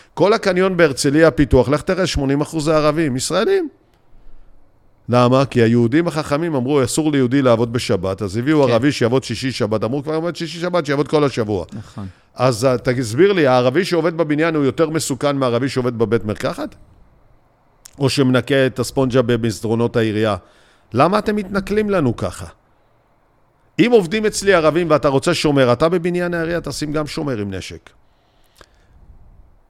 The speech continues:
Speaker 1: המערכת אטומה, המערכת מרושעת. אם ראשי הערים יוצאים נגד קבלנים כשהם במ-,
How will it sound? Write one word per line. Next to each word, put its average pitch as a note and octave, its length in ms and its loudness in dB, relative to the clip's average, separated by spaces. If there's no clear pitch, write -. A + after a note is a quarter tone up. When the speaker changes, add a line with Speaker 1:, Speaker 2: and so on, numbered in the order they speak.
Speaker 1:
המערכת C3+ 500 -4
אטומה, B2+ 420 -2
המערכת A2 460 -4
מרושעת. A#2 760 -4
אם F#3 160 0
ראשי E3+ 320 0
הערים D#3 300 2
יוצאים C#3+ 380 0
נגד C#3 240 0
קבלנים A#2+ 440 0
כשהם B2+ 380 -2
במ-, C#3+ 160 2